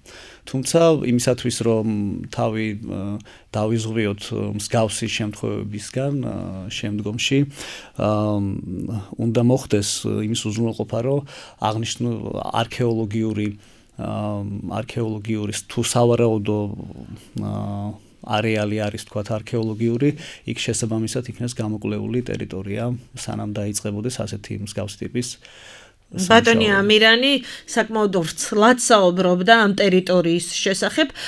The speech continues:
Speaker 2: როგორც ძალიან მნიშვნელოვან, ე, ტერიტორიას კულტურული მემკვიდრეობის დაცვის კუთხით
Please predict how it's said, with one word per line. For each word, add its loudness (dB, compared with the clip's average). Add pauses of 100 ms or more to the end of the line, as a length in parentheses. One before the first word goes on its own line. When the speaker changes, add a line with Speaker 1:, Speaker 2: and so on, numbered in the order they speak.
(360)
Speaker 2:
როგორც 4 (140)
ძალიან 6
მნიშვნელოვან, 6
ე, 4 (260)
ტერიტორიას 2
კულტურული 2
მემკვიდრეობის 2
დაცვის 4
კუთხით -2